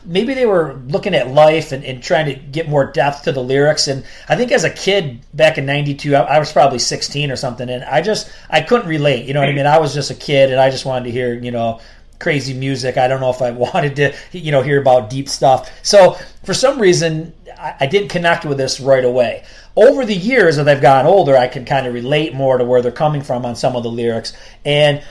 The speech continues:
uh, I mean, great harmonies. Uh, sound production is just stellar. I love Ron and Steve. I've, I've preached this a million times over. You know, what a pairing. But, um,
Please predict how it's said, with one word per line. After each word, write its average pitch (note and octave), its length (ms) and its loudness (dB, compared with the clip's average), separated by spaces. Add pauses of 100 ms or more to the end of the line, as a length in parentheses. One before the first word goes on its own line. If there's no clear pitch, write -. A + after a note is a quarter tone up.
(300)
uh, C#3+ 320 6
I C#3 60 -6
mean, C#3 160 -2
great F3 280 4
harmonies. D3+ 800 0
Uh, C3 140 2
sound F#3 340 6
production C#3+ 540 4
is B2 180 -8
just B2+ 260 -6
stellar. C3 380 4
I B2 100 0
love C3+ 380 4
Ron C3+ 280 2
and C3 100 -4
Steve. C#3+ 420 -2
I've, A#2+ 200 -2
I've A2+ 180 -6
preached C#3+ 300 -8
this C#3 320 -4
a B2+ 40 -10
million C3+ 360 -4
times C#3 300 0
over. C3 380 2 (200)
You C3 80 -4
know, B2 80 2
what C3+ 240 6
a C#3+ 60 6
pairing. C#3+ 520 0 (240)
But, F3+ 180 6
um, F3 300 4